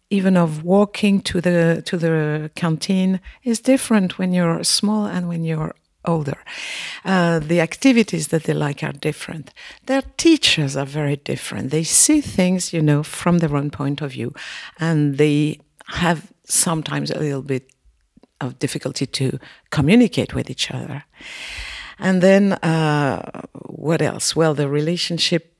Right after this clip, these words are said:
with parents is, is usually good. I try to communicate a lot. I answer questions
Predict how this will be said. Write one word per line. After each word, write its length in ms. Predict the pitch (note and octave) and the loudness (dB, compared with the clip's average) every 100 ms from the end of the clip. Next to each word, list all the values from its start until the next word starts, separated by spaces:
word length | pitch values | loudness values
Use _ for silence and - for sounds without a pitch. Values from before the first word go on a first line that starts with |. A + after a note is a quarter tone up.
| - | -2
with 320 | D3 B2+ - | 0 0 0
parents 400 | F3+ F#3 F#3 - | 2 4 2 -2
is, 320 | B2+ B2 - - | -2 -2 -6 -6
is 360 | - B2 - D3 | -2 -2 -2 -2
usually 420 | D#3+ C#3 C3+ B2+ - | 0 0 -2 -4 -2
good. 280 | D#3 E3 G3+ | 2 4 4
I 160 | C#3 | 0
try 380 | B2 - - E3 | 0 -4 0 0
to 180 | D#3 - | 0 -4
communicate 720 | - C#3+ D#3 F#3+ E3+ E3+ D3+ | -4 -2 0 0 0 -2 -2
a 60 | C3 | -2
lot. 360 | B2+ D3 G#3+ | 0 -2 -2
I 140 | C3 G#2+ _ _ _ | -6 -6 _ _ _
answer 420 | D3+ D3+ - D#3 C#3+ - | -2 -2 0 -2 -2 -6
questions 540 | - - - E2 G2 | -4 -4 -2 -4 -6